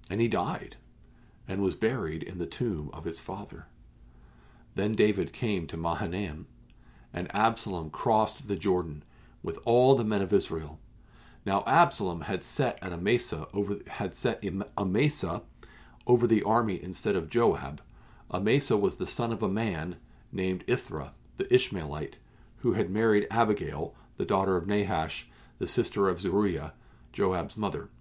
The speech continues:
And Israel and Absalom encamped in the land of Gilead.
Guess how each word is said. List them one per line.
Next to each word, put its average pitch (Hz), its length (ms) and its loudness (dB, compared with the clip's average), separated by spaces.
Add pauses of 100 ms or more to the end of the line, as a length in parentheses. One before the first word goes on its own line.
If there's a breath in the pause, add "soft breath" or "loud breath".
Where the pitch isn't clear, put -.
(920)
And 101 160 0
Israel 135 460 6
and 104 140 -2
Absalom 107 540 0 (360 soft breath)
encamped 101 560 -4
in 95 120 -8
the 85 80 -2
land 90 340 -2
of 80 120 -4
Gilead. 87 540 -2